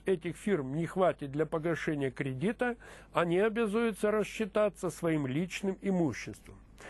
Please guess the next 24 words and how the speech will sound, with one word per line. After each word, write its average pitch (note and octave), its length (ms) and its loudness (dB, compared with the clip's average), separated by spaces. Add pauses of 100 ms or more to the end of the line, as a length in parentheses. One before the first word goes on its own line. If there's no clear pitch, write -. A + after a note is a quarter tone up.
(220)
И F#3 80 -2
хотя A#3 280 2
положение G3 680 4
было D#3+ 420 4
весьма D3+ 600 2
сложным, A3 640 2 (180)
он F3 160 2
был F3+ 280 2
уверен E3+ 520 4
в D#3 60 -8
своих A3 340 -2
силах, A#3 420 -2 (400)
сумел G#3+ 520 4
убедить F#3+ 600 2 (120)
своих E3 400 2 (220)
соучредителей D#3 960 0
и D#3+ 180 -2
руководителей, D#3+ 880 0 (340)
и F#3 80 0
они F3+ 220 4
также G#3+ 480 2
дали F3 440 0
свои C#3+ 300 -2
поручительства. D#3+ 920 -4